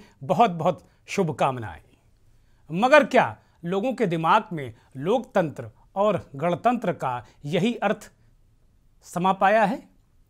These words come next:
कि एक समय के अंतराल पर राजा का चयन वोटों से होना चाहिए और उन्हें अपना वोट देने के लिए कुछ कीमत मिलनी चाहिए? क्या हम भारत के लोग या तो मतदाता बनकर रह गए हैं या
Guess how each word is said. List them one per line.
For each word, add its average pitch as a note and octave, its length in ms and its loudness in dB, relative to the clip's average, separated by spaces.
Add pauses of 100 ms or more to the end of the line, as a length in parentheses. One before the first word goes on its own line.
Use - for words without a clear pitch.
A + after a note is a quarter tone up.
(140)
कि D#4 240 -6
एक C#4+ 200 0
समय G3+ 280 0
के G3 120 -2
अंतराल F#3 440 4
पर E3 200 -4 (340)
राजा E3 320 4
का B3 140 6
चयन D3+ 380 -4 (280)
वोटों F3+ 260 -2
से B3 120 0
होना G#3+ 280 2
चाहिए B3 460 2 (140)
और A3+ 120 2
उन्हें A3 280 0
अपना G#3 240 -4
वोट F#3+ 220 -2
देने F3 340 -2
के F3+ 180 -4
लिए D3+ 240 -8 (300)
कुछ - 220 -8 (260)
कीमत G#3+ 320 0
मिलनी A#3 260 -2
चाहिए? B3+ 400 -4 (460)
क्या B3+ 120 8
हम G3+ 380 2 (340)
भारत E3+ 380 2
के C4 120 2
लोग F#3 320 2 (220)
या F#3 160 2
तो A#3 120 0
मतदाता F3+ 460 2
बनकर E3+ 380 0
रह G#3+ 160 4
गए A#3 180 2
हैं D#4 260 2 (280)
या B3 200 10